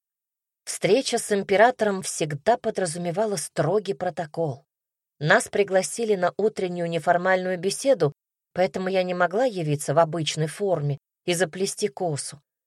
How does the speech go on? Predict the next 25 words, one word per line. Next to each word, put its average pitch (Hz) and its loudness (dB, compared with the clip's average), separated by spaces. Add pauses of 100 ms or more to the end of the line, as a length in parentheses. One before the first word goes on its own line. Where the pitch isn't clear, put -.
(240)
Пришлось 226 2
надеть 185 -2
нежно-сиреневое 202 0
платье 175 -6 (240)
с - -10
небольшим 170 0
вырезом 160 0 (240)
и 165 -2
кружевными 170 -2
рукавами, 151 -2 (320)
а 170 6
Тиана 262 0
помогла 170 -2
уложить 165 -4
волосы. 143 -6 (640)
Подруга 208 6
не 208 2
знала 202 0
о 143 2
помолвке 151 -2 (380)
и 160 0
посчитала, 220 0
что 185 -2
встреча 220 -8
связана 196 -2